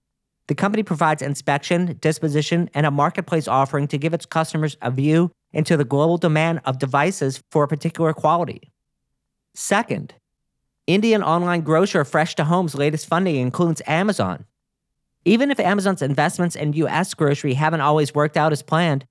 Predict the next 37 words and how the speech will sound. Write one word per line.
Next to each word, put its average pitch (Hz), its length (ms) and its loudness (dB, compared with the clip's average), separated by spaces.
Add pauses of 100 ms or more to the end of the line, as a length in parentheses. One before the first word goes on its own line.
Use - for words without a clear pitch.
(220)
the 147 60 -4
company 196 340 2
has 160 140 0
not 156 220 0
given 156 240 2
up 175 200 0
and 147 120 -2
is 143 180 0
keeping 185 380 0
its 151 100 0
finger 190 320 0
on 143 100 2
the 147 80 0
pulse 156 360 -2
of 156 80 -2
the 147 80 -4
Indian 170 420 2
market. 107 380 -2 (480)
Founded 190 360 2
in 180 100 -2
twenty 170 280 -2
fifteen, 180 460 0
Fresh 170 360 -2
to 170 100 2
Home 180 200 0
claims 156 320 -2
to - 80 -10
be 151 180 -2
operationally 156 720 0
profitable, 156 560 0
which 151 180 -2
is 143 140 -2
usually 180 320 0
code 175 300 2
for 151 160 -2
not 165 260 0
profitable, 135 640 -2